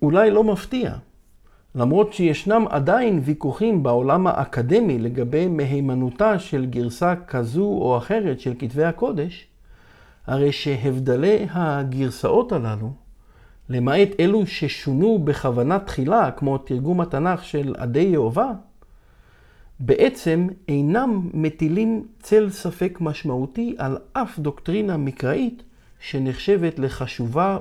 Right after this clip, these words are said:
או מהותית. המסר הרוחני שמלמדים החומש השומרוני,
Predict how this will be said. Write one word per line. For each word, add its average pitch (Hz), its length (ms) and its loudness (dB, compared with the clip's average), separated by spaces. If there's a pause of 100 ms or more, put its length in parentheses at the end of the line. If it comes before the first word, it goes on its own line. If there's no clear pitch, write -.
או 147 100 -4
מהותית. 120 680 -8 (1700)
המסר 208 560 0
הרוחני 147 880 2
שמלמדים 135 1000 0
החומש 139 800 -2
השומרוני, 139 600 -2